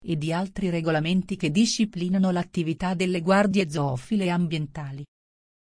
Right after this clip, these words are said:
Il senatore Perilli si è reso disponibile ad essere portavoce dei rappresentanti delle associazioni presenti e delle loro richieste.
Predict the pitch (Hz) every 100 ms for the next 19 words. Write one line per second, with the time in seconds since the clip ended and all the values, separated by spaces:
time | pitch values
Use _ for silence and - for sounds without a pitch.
0 | - 208 190 208 190 185 233 214 165 135
1 | 165 180 196 190 190 208 233 220 180 214
2 | 208 220 185 190 196 208 170 175 - 180
3 | 165 - 202 202 190 180 226 214 165 156
4 | 151 - 190 170 170 156 190 208 208 160
5 | 160 160 - 190 214 214 - 254 269 240
6 | 220 202 202 233 240 214 175 170 160 175
7 | 196 180 233 - 143 127 - -